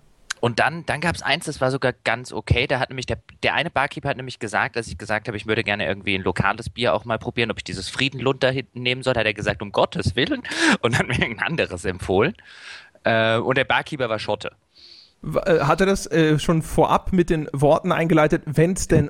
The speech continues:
Speaker 2: unbedingt sein muss"?
Speaker 1: Äh, genau so ungefähr. Er hat ja gesagt, er hätte hier noch ganz viel anderes, so Guinness und, und was auch immer, aber wenn's denn unbedingt was Lokales sein muss, würde er das da drüben nehmen, aber ich hab natürlich den Namen wieder vergessen. Und die waren alle ziemlich, äh, mittelmäßig.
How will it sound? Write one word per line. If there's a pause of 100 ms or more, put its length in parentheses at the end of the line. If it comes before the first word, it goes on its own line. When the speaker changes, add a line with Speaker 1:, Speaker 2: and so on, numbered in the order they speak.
Speaker 2:
unbedingt
sein
muss"? (200)
Speaker 1:
Äh,
genau
so
ungefähr.
Er
hat
ja
gesagt,
er
hätte
hier
noch
ganz
viel
anderes,
so
Guinness
und,
und
was
auch
immer,
aber
wenn's
denn
unbedingt
was
Lokales
sein
muss,
würde
er
das
da
drüben
nehmen,
aber
ich
hab
natürlich
den
Namen
wieder
vergessen. (280)
Und
die
waren
alle
ziemlich,
äh,
mittelmäßig.